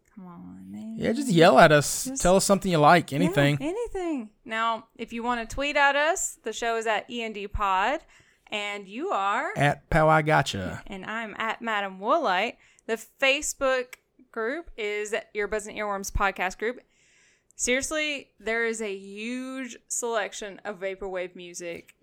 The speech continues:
Speaker 2: Oh, yeah, definitely.
Speaker 1: Like, just go ahead and go down that rabbit hole. It's amazing, and it's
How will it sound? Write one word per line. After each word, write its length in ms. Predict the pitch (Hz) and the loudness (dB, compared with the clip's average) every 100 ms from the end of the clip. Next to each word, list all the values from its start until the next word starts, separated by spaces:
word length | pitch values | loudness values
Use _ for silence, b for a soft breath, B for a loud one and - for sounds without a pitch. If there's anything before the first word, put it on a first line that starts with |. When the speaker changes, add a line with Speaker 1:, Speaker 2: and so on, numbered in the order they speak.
| - | -4
Speaker 2:
Oh, 160 | 139 | 0
yeah, 220 | 131 113 | 0 0
definitely. 520 | 98 131 226 214 190 120 | 0 0 2 0 0 -4
Speaker 1:
Like, 260 | - - _ _ - 220 | -8 -14 _ _ -20 -10
just 260 | 226 - | -10 -4
go 180 | 226 247 | -2 0
ahead 320 | 339 320 262 | 0 -2 -2
and 300 | 233 214 202 | -4 -8 -10
go 220 | 196 196 | -6 -4
down 260 | 208 214 214 | -4 -4 -4
that 200 | 190 185 | -2 -2
rabbit 320 | 180 175 190 | 0 -2 -2
hole. 320 | 202 208 208 - | -4 -4 -4 -6
It's 220 | 196 - | -10 -12
amazing, 800 | 185 185 226 254 262 262 262 - | -8 -6 -6 -6 -6 -6 -10 -12
and 300 | 196 185 180 | -12 -10 -12
it's 460 | - 180 175 - | -10 -10 -10 -10